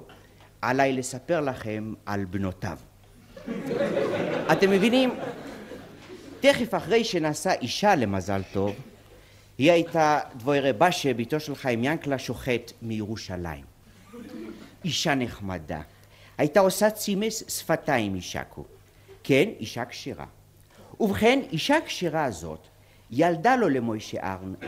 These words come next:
בת. ועוד בת, ועוד בת, ועוד בת. ארבע בנות. ורק אז, בחסדי השם,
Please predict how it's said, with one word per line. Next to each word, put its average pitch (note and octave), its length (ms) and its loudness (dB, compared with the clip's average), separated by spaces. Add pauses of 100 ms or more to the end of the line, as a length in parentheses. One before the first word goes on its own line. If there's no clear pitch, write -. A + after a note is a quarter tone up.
(280)
בת. - 380 -4 (1080)
ועוד F2+ 400 -4 (220)
בת, C3 320 -12 (680)
ועוד E3 720 6 (140)
בת, G3+ 200 -4 (580)
ועוד D4 580 8 (140)
בת. - 460 -4 (1300)
ארבע F3+ 480 12
בנות. D4 540 4 (760)
ורק D#4 380 6
אז, G3+ 500 10
בחסדי D3 520 2
השם, C#3+ 500 6